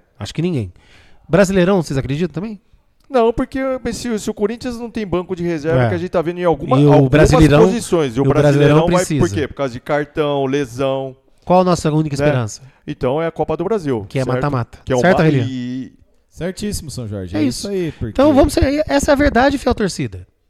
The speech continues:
Speaker 1: A verdade é essa. A verdade é que o Corinthians precisa se impor no, na Copa do Brasil.
Speaker 2: E mesmo assim vai faltar banco. Né?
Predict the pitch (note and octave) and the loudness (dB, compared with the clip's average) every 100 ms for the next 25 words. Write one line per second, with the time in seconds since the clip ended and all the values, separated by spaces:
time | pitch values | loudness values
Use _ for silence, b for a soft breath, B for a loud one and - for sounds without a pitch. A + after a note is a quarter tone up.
0 | _ _ _ A3 A#3 A#3 B3+ C4 B3 G#3 | _ _ _ -8 -6 -4 -4 -4 -4 -4
1 | C4+ - G2 _ _ _ _ _ _ _ | -6 -12 -16 _ _ _ _ _ _ _
2 | _ _ _ - F3+ F#3 F#3 A3 - A#3+ | _ _ _ -8 -6 -2 -4 -4 -4 -4
3 | B3+ F#3 G3+ G3+ C4 C4+ - - _ _ | -2 -4 -6 -6 -8 -8 -12 -16 _ _
4 | _ G#3+ G3+ - F#3 F3 F3+ A3+ - _ | _ -6 -6 -6 -6 -6 -6 -10 -12 _
5 | _ - - - F#3+ F3+ E3+ E3 C#3+ D#3+ | _ -16 -12 -8 -6 -4 -4 -6 -8 -4
6 | E3+ - D#3 E3 G#3 G#3 B3 C4 - - | -4 -2 -2 -2 -2 -6 -6 -6 -12 -14
7 | A3+ G#3+ G3+ G#3+ B3+ A3 B3 D4+ C#3+ C3+ | -10 -6 -6 -6 -8 -8 -10 -10 -8 0
8 | F#3 B3 C#4 B3 - F#3+ G#3+ A3 A#3 A#3 | 0 0 -4 -8 -6 -4 -2 0 -2 -2
9 | B3 B3+ G3+ A#2+ - - _ _ _ _ | -4 -2 -4 -6 -14 -18 _ _ _ _
10 | _ _ _ _ _ - A2 D3+ | _ _ _ _ _ -12 -10 -10